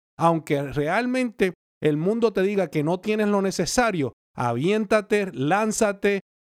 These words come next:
eh, creo que vas a poder ver la gloria de Dios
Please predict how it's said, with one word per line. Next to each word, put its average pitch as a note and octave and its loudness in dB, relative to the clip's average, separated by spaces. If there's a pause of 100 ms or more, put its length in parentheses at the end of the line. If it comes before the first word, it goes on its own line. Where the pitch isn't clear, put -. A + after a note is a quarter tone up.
(120)
eh, C#3+ -2 (120)
creo G#3+ 2
que D#3+ 0
vas F#3 -2
a D#3 0
poder D#3+ -2
ver F3 -2
la D3+ 0
gloria F#3 0
de C#3+ 0
Dios D3+ -4